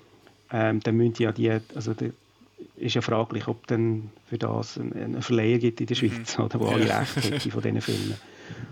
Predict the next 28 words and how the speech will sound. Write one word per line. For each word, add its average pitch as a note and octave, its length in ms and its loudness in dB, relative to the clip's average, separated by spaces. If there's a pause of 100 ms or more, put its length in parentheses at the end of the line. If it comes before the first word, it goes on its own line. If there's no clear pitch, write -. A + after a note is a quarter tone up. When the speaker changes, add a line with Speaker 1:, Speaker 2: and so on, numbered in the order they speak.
(100)
Speaker 1:
Und - 120 -2
für B2+ 120 4
das B2 280 2
ist C3+ 140 -2
das B2 100 0
eigentlich A#2 240 2
gedacht A#2 480 -2
gewesen, G#2+ 300 -2
oder? G2+ 280 -4 (1700)
Und, B2 320 4
äh, A2+ 220 4
der A#2 200 0
Demon B2+ 280 2
Slayer B2 320 2
ist A2+ 120 -2
halt A#2 140 -2 (140)
so B2 200 2
erfolgreich B2 580 -2
gewesen, B2+ 340 0
und B2 180 -8
das A2+ 120 -4
ist A2+ 120 0
eben A2+ 140 -2
gerade A#2 180 -2
so B2 180 0
nach A#2 340 -2
der A#2 320 -2 (100)
Corona, B2 680 4